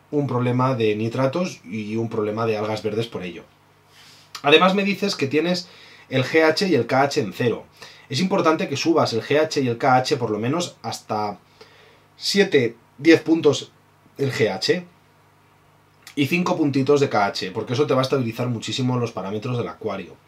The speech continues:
Eso se hace con productos como el Carbonate de Aquavitro o, eh, Equilibrium de Sikem, ¿vale? Que son los que yo utilizo. Una vez tengas hecho eso,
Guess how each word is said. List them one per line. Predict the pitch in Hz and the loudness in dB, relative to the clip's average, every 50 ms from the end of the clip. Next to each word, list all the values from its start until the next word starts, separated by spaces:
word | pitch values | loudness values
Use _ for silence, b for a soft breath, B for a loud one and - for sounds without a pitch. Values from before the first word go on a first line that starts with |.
| _ | _
Eso | - 127 117 127 | -8 -6 -4 -2
se | 120 139 | 0 0
hace | 131 123 - 143 - | 0 0 0 0 0
con | 139 131 120 | 0 -2 -2
productos | 120 120 127 131 131 - 147 147 139 - | -2 -2 -2 -2 -2 2 2 2 2 2
como | - 135 120 117 113 113 | -2 -2 0 0 0 0
el | 110 104 | -2 0
Carbonate | - - 147 135 131 123 120 117 110 110 107 - - | 0 0 0 2 0 0 0 0 0 -2 -2 -6 -8
de | 98 110 | -8 -8
Aquavitro | 110 107 - 98 104 151 180 175 - 156 160 160 170 151 - - | -6 -6 -8 -4 -2 -2 -2 -2 0 2 4 4 4 2 -2 -4
o, | 110 113 113 110 110 107 107 107 B B B B B B B B | -4 -2 -2 -2 -2 -2 -4 -6 B B B B B B B B
eh, | - 117 120 117 113 113 110 110 110 110 110 110 107 107 107 107 104 104 107 104 104 104 104 101 | -4 2 4 6 6 6 6 6 6 6 6 4 4 2 2 -2 -4 -6 -6 -8 -8 -10 -10 -8
Equilibrium | 110 123 117 - 117 110 135 147 147 151 165 170 170 | -10 -10 -8 -6 -4 -2 0 0 2 2 2 2 2
de | 135 143 | -2 -2
Sikem, | - - 117 - 98 87 | -2 -2 -2 -4 -6 -8
¿vale? | 87 98 127 147 | -6 -6 -4 -4
Que | 147 | -4
son | 135 127 120 | -4 -4 -4
los | 117 113 | -4 -2
que | - 113 | -2 -2
yo | 107 | -2
utilizo. | 107 92 98 90 90 - - 78 - - B B B B B B B B B B - | -2 -4 -6 -10 -10 -12 -14 -16 -18 -20 B B B B B B B B B B -4
Una | 143 165 170 | -2 0 0
vez | 185 185 185 | 0 0 -2
tengas | - 175 175 151 139 | -4 -4 -4 -2 -2
hecho | 151 135 - - 143 | -2 -2 0 2 2
eso, | 160 151 - 147 139 147 | 2 2 0 -2 -4 -4